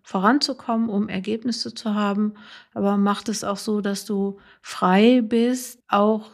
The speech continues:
zu reagieren auf das, was dir passiert, was, wa-, also was dir in der Forschung passiert, aber auch,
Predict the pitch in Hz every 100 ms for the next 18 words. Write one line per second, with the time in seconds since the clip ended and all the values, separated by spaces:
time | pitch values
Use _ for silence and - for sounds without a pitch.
0 | - - 208 196 196 190 196 214 247 254
1 | 240 202 214 - 202 208 - 208 196 -
2 | 214 214 214 202 - - 214 247 262 233
3 | 208 208 - - - 202 - 208 202 202
4 | 202 - 202 202 196 - 208 233 269 240
5 | - 226 - 220 233 233 - 208 202 -
6 | 196 196 -